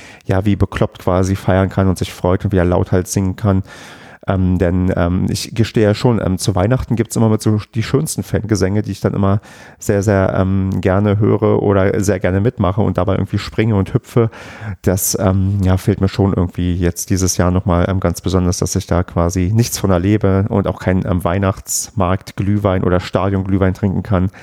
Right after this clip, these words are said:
Wird hoffentlich nächstes Jahr dann umso geiler, wenn's dann endlich wieder der Fall ist. Und das wäre auch eigentlich schon der kleine kurze Gedanke, den ich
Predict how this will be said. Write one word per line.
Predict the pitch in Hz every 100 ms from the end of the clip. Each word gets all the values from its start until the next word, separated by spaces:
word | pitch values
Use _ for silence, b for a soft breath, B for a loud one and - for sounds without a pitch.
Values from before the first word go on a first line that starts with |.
| B B B B B B B B
Wird | - -
hoffentlich | 104 107 104
nächstes | 104 - -
Jahr | 101
dann | 98
umso | - 104 95
geiler, | 95 95 95
wenn's | 92 -
dann | 82
endlich | 90 80 82 -
wieder | 85
der | 85
Fall | - 73
ist. | - - - _ - -
Und | 123 110 -
das | 95 -
wäre | 90
auch | -
eigentlich | 101 95
schon | -
der | 87
kleine | - 90
kurze | - 98 - -
Gedanke, | 82 82 82 82
den | 85
ich | 82 85 -